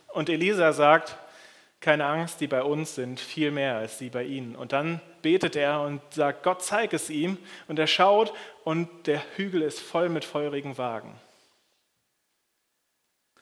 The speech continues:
Die geistliche Welt mischt auch in diesen Kriegen mit,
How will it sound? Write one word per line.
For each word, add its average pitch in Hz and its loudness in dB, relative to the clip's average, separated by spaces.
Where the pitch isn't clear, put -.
Die 147 -6
geistliche 170 -2
Welt 143 -2
mischt 156 -6
auch 151 -2
in 147 -6
diesen 147 -6
Kriegen 156 -6
mit, 131 -8